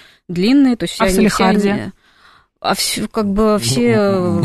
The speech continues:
Speaker 3: <laughs>
Speaker 1: све-, светские, то есть
Speaker 3: Марина,
Speaker 1: там
Speaker 3: Салехард нормальная, обычно, как Питер, мазно
Speaker 2: Ну,
Speaker 3: не
Speaker 2: нет,
Speaker 3: ма-,
Speaker 2: ну, там
Speaker 3: ну, да.
Speaker 2: одеваются все
Speaker 1: Абс-, ну, так же, как в
Speaker 3: Абсолютно.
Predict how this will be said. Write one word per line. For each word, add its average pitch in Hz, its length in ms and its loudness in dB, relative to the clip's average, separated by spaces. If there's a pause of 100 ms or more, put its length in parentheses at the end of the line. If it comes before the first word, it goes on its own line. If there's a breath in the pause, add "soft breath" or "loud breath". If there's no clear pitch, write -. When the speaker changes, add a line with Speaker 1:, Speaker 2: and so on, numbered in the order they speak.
(160)
Speaker 3:
<laughs> - 180 -4
Speaker 1:
све-, 311 260 2
светские, 285 640 2
то 190 140 0
есть 185 100 2
Speaker 3:
Марина, 202 320 2
Speaker 1:
там 175 100 2
Speaker 3:
Салехард 190 460 2
нормальная, 180 720 2
обычно, 170 320 -2 (160 loud breath)
как 185 220 0
Питер, 240 560 4
мазно 180 400 4
Speaker 2:
Ну, 254 100 4
Speaker 3:
не 247 140 6
Speaker 2:
нет, 285 200 4
Speaker 3:
ма-, 311 260 2
Speaker 2:
ну, 208 100 -10
там 214 180 2
Speaker 3:
ну, 185 100 4
да. 180 60 2
Speaker 2:
одеваются 220 540 0
все 202 500 -4
Speaker 1:
Абс-, 190 240 -6
ну, 170 160 -4
так - 140 0
же, 156 80 2
как 196 80 -4
в - 40 -10
Speaker 3:
Абсолютно. 165 200 2